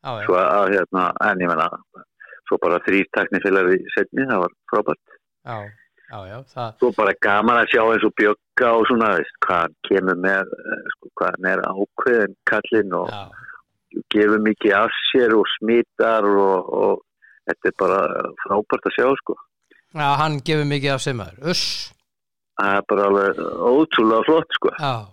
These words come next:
Speaker 1: smitar út frá sér, uh, með sinni markvörslu og, og sínu svona, hvernig hann nálgast leikinn og,
Speaker 2: Já.
Speaker 1: <clears throat> og fagnar eftir markvörslu með látum og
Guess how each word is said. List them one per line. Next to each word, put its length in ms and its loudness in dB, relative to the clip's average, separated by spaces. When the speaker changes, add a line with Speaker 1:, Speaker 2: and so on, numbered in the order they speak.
Speaker 1:
smitar 640 -10
út 160 -14
frá 160 -8
sér, 260 -6
uh, 680 -12
með 220 -8
sinni 280 -4
markvörslu 560 0
og, 380 2
og 180 -2
sínu 400 -2
svona, 280 -2
hvernig 320 -2
hann 220 -2
nálgast 580 0
leikinn 380 0
og, 260 0
Speaker 2:
Já. 300 2
Speaker 1:
<clears throat> 220 -18
og 560 -8
fagnar 640 -2
eftir 180 -4
markvörslu 500 -2
með 140 0
látum 560 0
og 120 -14